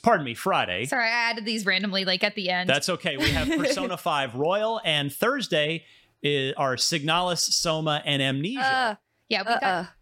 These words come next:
Speaker 2: two different Amnesia games. So there's a lot coming out this week for the spooky season. Signalis, I've heard, is pretty cool. Like, it's a very different kind of horror game 'cause I think you get, like, a top-down perspective.
Speaker 3: Mm.
Speaker 2: And I, I believe that that is the correct one I'm thinking of. But I've heard good things about it. And, of course, for me, I was really excited about Persona.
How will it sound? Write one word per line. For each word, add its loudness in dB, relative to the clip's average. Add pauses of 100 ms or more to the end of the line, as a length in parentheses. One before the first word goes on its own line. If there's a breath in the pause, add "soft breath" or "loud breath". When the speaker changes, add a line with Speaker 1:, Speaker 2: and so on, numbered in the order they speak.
Speaker 2:
two 2
different 0
Amnesia 0
games. 0
So 0
there's 0
a 2
lot 0
coming 0
out 2
this -2
week -2
for -4
the 0
spooky -2
season. 0 (220 loud breath)
Signalis, 0
I've -2
heard, 0
is 0
pretty 0
cool. 0
Like, -2
it's -4
a 2
very 2
different -6
kind 0
of -4
horror 0
game -4
'cause 0
I 4
think -4
you 0
get, 0
like, -2
a -2 (420 loud breath)
top-down -2
perspective. -2 (380 loud breath)
Speaker 3:
Mm. -2
Speaker 2:
And -2 (100)
I, 0
I -2
believe -2
that -4
that 0
is -2
the -4
correct -2
one 2
I'm 2
thinking -4
of. 0
But 2
I've -2
heard -2
good -2
things 0
about 2
it. -2
And, -4
of -4
course, 2
for 2
me, 2
I 4
was 0
really 0
excited -2
about 0
Persona. 0